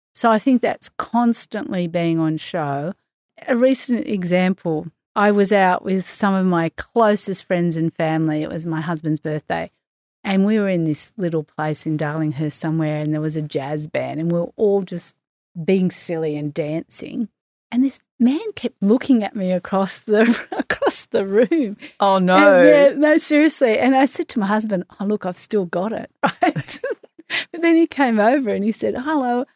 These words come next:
Speaker 1: you're Alexis George, aren't you? I'm a shareholder of A M P." And I thought, "Oh, but it was safe." <laughs> But that's a silly example, right? And it wasn't,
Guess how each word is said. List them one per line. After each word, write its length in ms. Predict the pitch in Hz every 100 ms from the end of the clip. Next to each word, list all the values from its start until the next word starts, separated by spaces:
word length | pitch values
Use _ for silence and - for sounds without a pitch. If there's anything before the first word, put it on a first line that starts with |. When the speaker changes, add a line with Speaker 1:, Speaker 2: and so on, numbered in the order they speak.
| _ _
Speaker 1:
you're 180 | 302 320
Alexis 420 | 262 214 - 190
George, 340 | - 254 277 233
aren't 220 | 262 -
you? 260 | 247 190 -
I'm 260 | 233 285 294
a 60 |
shareholder 720 | 240 - 220 226 240 220 202
of 80 | 196
A 180 | 208 190
M 120 | 185
P." 380 | - 214 202 165
And 120 | 196
I 140 | 202 180
thought, 340 | - - - -
"Oh, 240 | 190 160 - _ _ _ _ _ _ _ -
but 80 | 208
it 80 |
was 120 | 180 -
safe." 640 | - 285 392 254 - -
<laughs> 40 | _ - - - - _ _
But 180 | 220 - _ _
that's 280 | 254 269 269
a 40 |
silly 440 | - - 180 170 165
example, 640 | 160 165 160 156 - 170
right? 220 | 160 156
And 240 | 151 175 165
it 80 | -
wasn't, 520 | 190 160 165 180